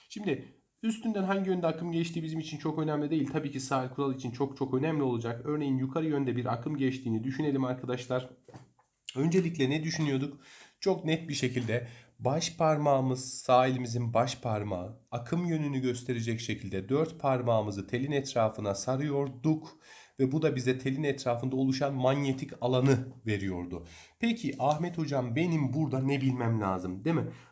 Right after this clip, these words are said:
Ne kadar önemli bir ifade var burada düz tel için. Ne diyorum düz tel için? Manyetik alan tel etrafında ne çizer arkadaşım? Tel etrafında nasıl bir yörünge?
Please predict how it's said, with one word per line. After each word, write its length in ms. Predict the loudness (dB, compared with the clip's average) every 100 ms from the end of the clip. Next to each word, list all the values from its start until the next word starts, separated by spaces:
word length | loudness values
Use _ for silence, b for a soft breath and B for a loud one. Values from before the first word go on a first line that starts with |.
| 0
Ne 220 | 2 2
kadar 280 | -2 0 0
önemli 500 | 2 2 2 2 0
bir 80 | -4
ifade 640 | -2 -2 0 0 -4 -6 -6
var 360 | 0 2 2
burada 380 | -2 -2 -4 0
düz 240 | 0 0
tel 140 | 0 0
için. 380 | -2 -2 0 0
Ne 140 | 2
diyorum 340 | 2 2 0
düz 240 | 0 -2 0
tel 120 | -4
için? 400 | -2 -2 -2 B B B B -4
Manyetik 920 | 2 4 4 2 0 0 -2 -2 -4 -10 -4
alan 920 | 0 2 2 4 4 4 2 0 B B B -12
tel 280 | -2 0 0
etrafında 800 | 0 -2 -2 0 0 0 0 0
ne 180 | 0 -2
çizer 280 | 0 2
arkadaşım? 1000 | 2 0 -4 -6 -4 -4 -2 -4 -6 -10 -20 _ _
Tel 420 | -6 -2 -2 -2 -6 B B B _
etrafında 1200 | -6 -4 -2 2 2 0 -4 -4 -4 -6 -8 -12 _ _ _ _ 0
nasıl 440 | 0 2 0 2
bir 160 | 2 2
yörünge? 760 | 2 2 2 0 -2 -6 B